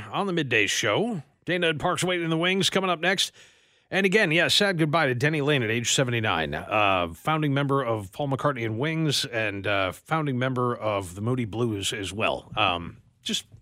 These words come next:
yeah, reason enough to go back and revisit a lot of that music today. Anyway, uh, a couple of stories to, uh, wind up the hour with, including that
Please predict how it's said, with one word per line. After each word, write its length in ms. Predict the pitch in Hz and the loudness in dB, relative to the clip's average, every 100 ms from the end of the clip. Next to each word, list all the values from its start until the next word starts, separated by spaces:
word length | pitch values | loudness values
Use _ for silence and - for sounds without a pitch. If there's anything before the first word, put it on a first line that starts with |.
| _ 220 | _ -10
yeah, 200 | 208 120 - | -8 -8 -8
reason 460 | 151 156 196 180 185 | -8 -4 -2 2 2
enough 180 | 160 139 | 2 0
to 80 | 139 | -2
go 100 | 139 | 0
back 180 | 123 | -2
and 100 | 117 | 0
revisit 340 | 117 113 113 95 | 0 0 -2 -4
a 60 | |
lot 180 | 92 110 | -4 -2
of 60 | 107 | -2
that 120 | 98 | -4
music 320 | 101 92 87 | -4 -6 -8
today. 260 | 95 76 - - - - - | -8 -8 -8 -10 -10 -10 -8
Anyway, 320 | - 247 - - | 0 2 2 2
uh, 280 | 170 170 | 4 4
a 40 | 160 | 2
couple 220 | 233 240 | 0 2
of 80 | 180 | 0
stories 420 | 214 202 170 135 | 2 2 2 2
to, 760 | - 180 156 151 139 131 127 127 | 4 4 6 4 4 2 2 2
uh, 80 | 127 | 2
wind 300 | 127 175 180 | 2 2 4
up 100 | 170 | 2
the 120 | 160 | 2
hour 240 | 143 151 139 | 2 4 4
with, 280 | 135 143 139 | 4 2 2
including 640 | 147 143 - 269 240 143 | 2 2 2 2 2 2
that 320 | 131 165 170 | 4 2 0